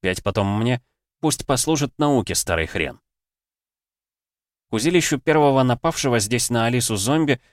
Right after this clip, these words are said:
мы шли всей толпой. Впереди я с усыпляющим пистолетом, затем моя красавица со шприцем, оснащенным тончайшей иглой,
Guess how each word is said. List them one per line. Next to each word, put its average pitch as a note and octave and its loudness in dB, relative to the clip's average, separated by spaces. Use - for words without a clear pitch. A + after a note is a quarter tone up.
мы A#2+ 0
шли A#2+ -2
всей G2+ -2
толпой. G2 -2
Впереди A2+ 0
я G#2 -2
с - -2
усыпляющим F2+ -2
пистолетом, F#2 -2
затем B2+ -2
моя C#3+ 2
красавица A#2 0
со - -2
шприцем, C3 -2
оснащенным A#2+ 0
тончайшей A2 -4
иглой, A2 -2